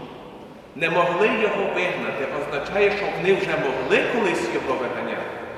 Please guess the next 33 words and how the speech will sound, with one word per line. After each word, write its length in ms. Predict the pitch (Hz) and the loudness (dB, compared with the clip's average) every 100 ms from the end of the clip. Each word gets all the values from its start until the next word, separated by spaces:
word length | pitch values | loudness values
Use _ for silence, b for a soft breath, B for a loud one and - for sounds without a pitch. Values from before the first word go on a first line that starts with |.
| - - - - - - | -12 -14 -14 -16 -16 -8
Інакше 320 | 127 165 160 160 | 0 2 2 2
вони 140 | 165 | 2
би 100 | 165 | 0
за 80 | - | 0
ту 160 | 165 | -2
справу 320 | - 170 156 143 | -2 0 2 2
навіть 220 | 135 127 | 2 2
не 300 | - - - | 2 -2 -2
бралися. 400 | 127 - - - - - - - - - | 2 2 2 0 -2 -4 -6 -8 -10 -6
Інакше 260 | 135 156 175 | 0 2 2
вони 160 | 185 | 2
зразу 280 | 190 220 - | 4 6 6
би 100 | 240 | 4
сказали, 400 | - 196 214 208 - - - - - - | 4 4 4 4 2 -2 -4 -6 -8 -4
"Ідіть 260 | 214 208 190 | 0 2 4
до 60 | |
Ісуса". 380 | 208 196 233 190 147 | 4 4 0 -2 0
До 60 | |
речі, 200 | 208 208 196 | 2 2 2
ця 120 | 220 | 0
подія 440 | 220 190 202 285 | 2 0 0 0
стається 480 | 269 208 233 262 233 | 0 0 0 0 -2
зразу 460 | 165 98 233 - 262 | 0 2 4 4 2
ж 60 | - 247 | 0 0
після 260 | - 220 | 0 -2
переображення. 840 | 208 202 202 - 196 196 185 - - - - - - - - - | 0 2 4 4 6 6 6 4 2 0 -2 -2 -4 -4 -6 -4
Пам'ятаєте 480 | 135 143 202 - 226 | -2 2 4 4 2
на 80 | |
горі 220 | 202 196 226 220 | 2 0 0 0
Тавор? 320 | 220 226 269 - - - - - - - - | 0 2 2 0 -4 -4 -6 -6 -8 -10 -8
Де 60 | - | -8
Господь 340 | - 240 233 | -4 -2 0
показує 680 | 220 247 269 262 247 214 | -2 0 0 0 0 0